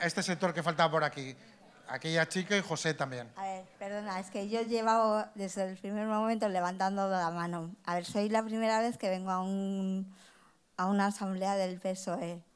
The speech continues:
Speaker 2: porque me han invitado. Pero yo concluyo.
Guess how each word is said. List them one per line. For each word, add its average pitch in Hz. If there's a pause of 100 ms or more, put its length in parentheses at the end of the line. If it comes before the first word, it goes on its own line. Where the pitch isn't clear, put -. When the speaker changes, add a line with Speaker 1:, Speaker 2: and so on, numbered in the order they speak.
(120)
Speaker 2:
porque 175
me 170
han 180
invitado. 170 (400)
Pero 190
yo 214 (300)
concluyo. 190